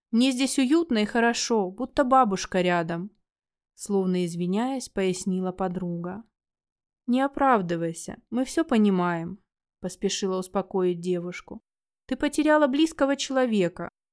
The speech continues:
а это место хранит память о ней. Ничего плохого в том, чтобы занять её комнату, нет.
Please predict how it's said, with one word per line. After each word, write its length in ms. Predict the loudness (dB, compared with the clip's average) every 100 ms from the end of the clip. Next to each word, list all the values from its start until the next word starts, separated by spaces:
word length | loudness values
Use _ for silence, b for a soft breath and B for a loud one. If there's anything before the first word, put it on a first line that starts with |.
| _ -4
а 120 | 0
это 280 | 0 0 0
место 460 | 0 -2 -6 -12
хранит 480 | -4 -2 0 -2 -2
память 440 | 2 2 2 -4
о 60 | -6
ней. 400 | -4 -6 -8 -14 _ _ _ b -2
Ничего 380 | 0 2 2
плохого 440 | 4 2 2 2 2
в 80 | 2
том, 200 | 0 0
чтобы 280 | -4 -4
занять 380 | 0 0 0 0
её 120 | 0
комнату, 480 | 2 0 0 0 0
нет. 480 | 2 4 2 -2 _